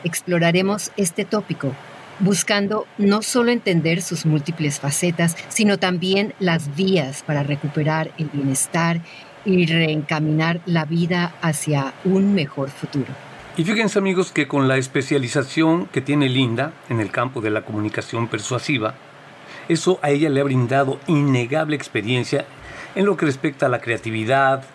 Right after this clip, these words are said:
Speaker 2: la escritura, la evolución cognitiva, en resumen, el comportamiento humano, que hace que las personas se adapten a los cambios que hay en los diferentes, de formas, en las diferentes maneras de comunicarse.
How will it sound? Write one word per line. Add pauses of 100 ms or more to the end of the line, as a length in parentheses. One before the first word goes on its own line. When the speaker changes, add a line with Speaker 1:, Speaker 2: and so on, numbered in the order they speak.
Speaker 2:
la
escritura, (360)
la
evolución
cognitiva, (120)
en
resumen, (140)
el
comportamiento
humano, (580)
que
hace
que
las
personas (240)
se
adapten
a
los
cambios
que
hay
en
los
diferentes, (480)
de
formas,
en
las
diferentes
maneras
de
comunicarse.